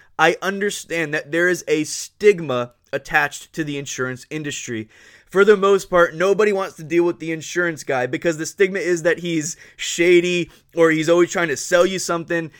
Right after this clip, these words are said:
and, you know, I get that, but tax collectors had a reputation for cheating the people, plus they were Jews working for the Roman Empire, so they were not well respected. They looked at Matthew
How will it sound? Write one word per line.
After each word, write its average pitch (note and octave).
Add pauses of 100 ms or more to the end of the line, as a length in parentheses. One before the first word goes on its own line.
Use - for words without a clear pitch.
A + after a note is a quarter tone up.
(140)
and, F#3
you -
know, F3
I F#3
get C#3+
that, D3+
but D#3+ (320)
tax B3+
collectors E3+
had F3+
a G3
reputation E3+
for D#3
cheating E3
the C#3+
people, D#3
plus G#3
they F#3+
were F#3
Jews D#3+
working D#3+
for E3
the D#3
Roman D3+
Empire, D#3
so E3+
they F#3
were G#3+
not F3
well C#3+
respected. C#3
They E3+
looked G#3+
at G3+
Matthew D#3